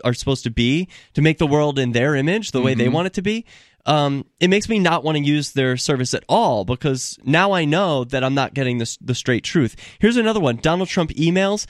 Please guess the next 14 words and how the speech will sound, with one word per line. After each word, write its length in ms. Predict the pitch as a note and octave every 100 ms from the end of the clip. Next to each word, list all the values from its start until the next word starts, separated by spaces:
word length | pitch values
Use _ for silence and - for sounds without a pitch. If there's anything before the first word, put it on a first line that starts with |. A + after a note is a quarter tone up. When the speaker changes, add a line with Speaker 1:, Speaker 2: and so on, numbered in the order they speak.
| -
Speaker 1:
ton 220 | - F#3+
of 80 | E3+
results. 480 | C#3 C#3 A2+ - - - _ -
Hillary 320 | F#3+ G3 F#3+
Clinton 320 | F#3 G#3 F#3
emails, 480 | G#3+ G#3 A3 A3+ G#3+ - -
zero 600 | A2 A2 C#3+ D#3+ A#2 E2+
results. 560 | F2+ G#2+ G#2+ D2+ - A#2
Speaker 2:
Mm-hmm. 800 | A#2+ A#2 A2 G#2+ G#2 A2+ A#2 B2+ D3 _ -
Speaker 1:
Uh, 120 | G3
how 200 | E3 A3+
could 160 | C4 C#4
that 200 | B3+ G3
be? 380 | C#4 E4+ B2+